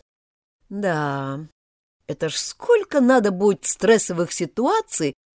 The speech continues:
при таком амерском воспитании деткам устраивать.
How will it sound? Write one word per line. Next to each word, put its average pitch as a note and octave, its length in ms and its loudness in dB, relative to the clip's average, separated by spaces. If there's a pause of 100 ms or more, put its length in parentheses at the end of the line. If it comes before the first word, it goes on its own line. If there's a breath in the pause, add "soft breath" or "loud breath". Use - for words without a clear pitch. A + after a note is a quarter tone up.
(240)
при A3 140 4
таком B3+ 480 2
амерском A#3+ 560 4
воспитании F#3 680 0
деткам C3+ 460 0
устраивать. A2 720 -6